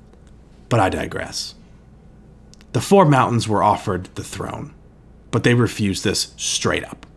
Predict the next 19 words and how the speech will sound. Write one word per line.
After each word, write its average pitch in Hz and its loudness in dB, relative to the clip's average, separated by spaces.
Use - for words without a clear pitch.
"Nope, 143 4
we 107 -2
are 160 -6
not." - -8
But 139 4
instead, 190 4
though, - 2
of 113 -4
saying, 123 2
"No, 131 6
you 143 6
be 107 4
ruler," 101 -2
they 170 2
recommended 180 4
a 180 4
man 113 0
named 110 -2
Shun, 147 2